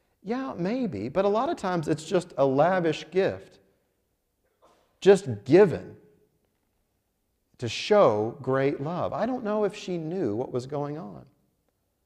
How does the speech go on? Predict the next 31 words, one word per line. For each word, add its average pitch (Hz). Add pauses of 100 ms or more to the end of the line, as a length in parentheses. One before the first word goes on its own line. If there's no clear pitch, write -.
(280)
But 190
Jesus 233
is 202
kinda 208
like 165
a 113
parent. 160 (640)
You 151
know, 156
a 143
parent 151
who 135
gets 151
one 143
of 135
these 123
crafty 151 (540)
things 151 (120)
for -
Christmas, 160 (480)
don't 151 (140)
quite -
exactly 143
know 143
what 160
it 160
is 160 (240)
or 135
which 156
side 160
is 131